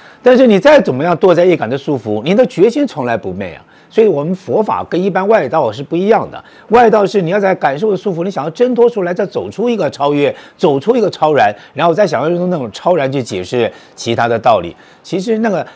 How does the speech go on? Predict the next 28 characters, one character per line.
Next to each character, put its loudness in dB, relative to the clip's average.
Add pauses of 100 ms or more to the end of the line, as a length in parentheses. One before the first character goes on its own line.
(100)
你 0
觉 2
得 4
走 -2
出 -2
超 0
然， 0
就 -2
还 -4
是 -4
永 0
远 2
没 -4
跳 -2
出 -6
你 -4
那 -2
个 -2
自 -6
己 -8
的 -2
业 0
感 -6
井 -12
蛙 2
的 -4
那 -4
种 -8